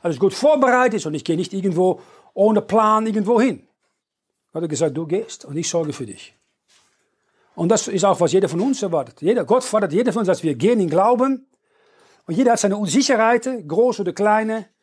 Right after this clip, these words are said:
Und wir sollen niemals mehr bekommen, als was wir ertragen können, wenn wir in Glauben unsere Entscheidungen nehmen. Und das ist heute oft, dass Männer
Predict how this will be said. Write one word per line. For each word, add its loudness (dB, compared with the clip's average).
Und -6
wir -4
sollen 2
niemals 4
mehr 2
bekommen, -2
als -2
was 0
wir -8
ertragen 0
können, -10
wenn -6
wir -4
in -4
Glauben 2
unsere -2
Entscheidungen 0
nehmen. 2
Und 2
das 2
ist 2
heute 2
oft, 2
dass 0
Männer 4